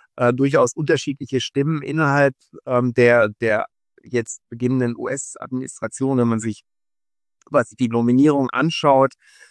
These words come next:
äh, spricht man hier ja auch nicht mit einer Stimme. Und deswegen ist das, glaub ich, schon eine Hau-, eine herausfordernde Zeit, die uns hier wartet.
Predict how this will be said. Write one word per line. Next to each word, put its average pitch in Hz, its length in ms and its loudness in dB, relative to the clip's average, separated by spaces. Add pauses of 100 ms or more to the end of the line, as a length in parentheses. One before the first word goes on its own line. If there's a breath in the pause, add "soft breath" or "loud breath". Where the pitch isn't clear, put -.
(440 soft breath)
äh, 127 120 0
spricht - 320 -6
man 143 140 0
hier 131 120 4
ja 113 140 4
auch 120 200 0
nicht 151 160 -6
mit 120 120 -8
einer 123 280 -2
Stimme. 156 520 -4
Und 135 160 -8
deswegen 123 440 -2 (160)
ist - 240 -14
das, 123 200 -2
glaub 120 200 -4
ich, 113 80 -10
schon 147 180 -4
eine 131 160 -2
Hau-, 113 220 -4 (120)
eine 123 200 2
herausfordernde 117 720 0
Zeit, 107 360 0 (440)
die 117 120 -12
uns - 120 -20
hier 127 180 2
wartet. 113 400 0